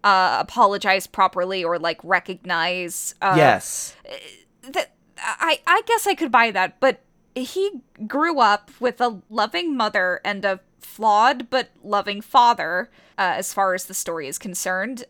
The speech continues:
Speaker 1: Um, he has many siblings. He knows how to apologize. <laughs>
Speaker 2: Yeah,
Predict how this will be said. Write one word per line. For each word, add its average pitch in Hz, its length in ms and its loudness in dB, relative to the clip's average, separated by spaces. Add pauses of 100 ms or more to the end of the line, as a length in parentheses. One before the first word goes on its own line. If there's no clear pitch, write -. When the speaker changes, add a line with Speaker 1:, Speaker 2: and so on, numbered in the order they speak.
(120)
Speaker 1:
Um, 185 440 -2
he 277 320 -4
has 254 420 2
many 262 300 -4
siblings. 185 960 -6 (240)
He 269 420 -2
knows 320 400 0
how 269 140 2
to 233 160 -4
apologize. 196 1120 0
<laughs> - 60 -20 (320)
Speaker 2:
Yeah, 110 440 4